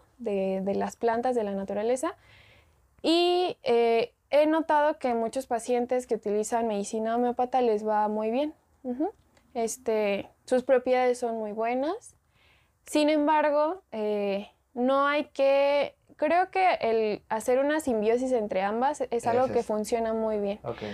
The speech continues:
Speaker 1: No simplemente decir, "Ay, no, yo ya me voy a tomar solo, este, mis gotitas que me dejó mi homeópata y voy a dejar de lado mi tratamiento que me dejó el doctor porque
Speaker 2: De
Speaker 1: está loco",
Speaker 2: diabetes.
Speaker 1: ¿no?
Speaker 2: <laughs>
Speaker 1: Exacto, o sea, ya no me voy a tomar mi metformina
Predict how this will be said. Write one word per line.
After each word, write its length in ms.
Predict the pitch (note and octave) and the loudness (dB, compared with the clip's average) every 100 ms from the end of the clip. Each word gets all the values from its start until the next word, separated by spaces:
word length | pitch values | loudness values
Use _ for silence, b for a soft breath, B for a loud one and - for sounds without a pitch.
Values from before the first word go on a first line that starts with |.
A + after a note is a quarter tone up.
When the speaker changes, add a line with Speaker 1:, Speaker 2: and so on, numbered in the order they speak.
| B B | B B
Speaker 1:
No 560 | B3 B3 C4 C4 C4+ C4+ | 0 2 2 2 0 0
simplemente 580 | C4+ B3+ C4 B3+ A#3 B3 | 0 0 0 0 0 0
decir, 300 | G#3+ G#3+ A3+ | 0 0 2
"Ay, 260 | B3 C4 C4 | 2 2 0
no, 160 | A#3 A3 | 0 -2
yo 220 | G#3+ A3 | -2 0
ya 200 | A3 G#3 | -2 -4
me 120 | G#3+ G3 | -4 -2
voy 120 | G3+ | -2
a 80 | G3 | -4
tomar 300 | - - F#3+ | -6 -6 -6
solo, 340 | A3 A3 G#3 | -4 -2 0
este, 400 | G#3+ - - A3+ | -2 -6 -8 -8
mis 220 | A#3 G#3 G3+ | -4 -4 -2
gotitas 520 | G3+ A#3+ B3+ C#4+ C#4+ | -4 -4 -2 -2 -2
que 100 | B3+ | -4
me 120 | G#3+ | -4
dejó 400 | G3 G3+ A3 G#3 | -4 -4 -4 -4
mi 280 | G3+ G3 G3 | -2 -2 -2
homeópata 580 | G3 A3 C4+ D#4 - G4+ B B B | -2 -4 -2 -2 0 -2 B B B
y 240 | - C4+ C#4 | -4 0 2
voy 160 | A#3 | 2
a 100 | G#3+ | 2
dejar 300 | F#3+ G3 G#3+ | -2 -2 -2
de 80 | G#3+ | 0
lado 220 | G#3+ G#3+ G#3+ | 0 0 -2
mi 120 | G3+ | -4
tratamiento 640 | F#3+ F#3 G3+ A3 A3 A#3+ | -6 -4 -4 -4 -4 -4
que 100 | A3+ | -4
me 100 | F#3+ | -6
dejó 140 | G3 | -4
el 60 | G#3 | -4
doctor 300 | G#3+ G#3+ C#4 | -2 -2 -2
porque 200 | A#3+ - | -2 -2
Speaker 2:
De 80 | C3+ | 2
Speaker 1:
está 60 | |
loco", 220 | D3 D3+ D3 | 4 4 2
Speaker 2:
diabetes. 400 | D#3 - - - | 0 -4 -10 -4
Speaker 1:
¿no? 160 | C#4 | -4
Speaker 2:
<laughs> 160 | G#3+ F3+ | -4 -2
Speaker 1:
Exacto, 580 | D#3+ B3 - C4 B3+ G#3+ | 4 4 6 2 2 -4
o 40 | |
sea, 140 | A#3 | -4
ya 120 | A3+ C4 | -4 -4
no 60 | |
me 60 | C#4+ | -2
voy 80 | A#3 | -4
a 40 | |
tomar 320 | A#3+ A3+ A3+ | -2 -4 -2
mi 100 | A#3+ A#3 | -4 -4
metformina 720 | G#3 F#3+ - G3 G#3+ B3+ | -6 -8 -6 -6 -4 -4